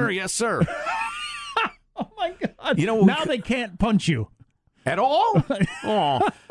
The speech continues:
Speaker 1: You know, we, uh, that's another thing we could have talked to Mike about was
Speaker 2: Yeah.
Speaker 1: military discipline, how it's changed. He, he made mention of the fat farm thing. Um, so obviously it has changed.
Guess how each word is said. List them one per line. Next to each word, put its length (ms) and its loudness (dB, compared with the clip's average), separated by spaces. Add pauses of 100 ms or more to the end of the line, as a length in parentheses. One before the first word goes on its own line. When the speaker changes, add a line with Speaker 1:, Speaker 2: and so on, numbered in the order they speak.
Speaker 1:
You 60 2
know, 120 0
we, 280 0
uh, 220 -6
that's 260 -2
another 340 -2
thing 200 -2
we 80 2
could 120 0
have 80 0
talked 260 -2
to 60 -2
Mike 220 -2
about 260 -4
was 140 -2
Speaker 2:
Yeah. 80 4
Speaker 1:
military 360 -2
discipline, 480 -4
how 180 0
it's 120 -8
changed. 460 -2
He, 200 0
he 160 2
made 220 0
mention 280 -4
of 60 -2
the 60 -2
fat 280 -4
farm 320 -2
thing. 320 -4 (600)
Um, 320 0
so 160 -2
obviously 420 -2
it 60 -2
has 300 -2
changed. 480 -4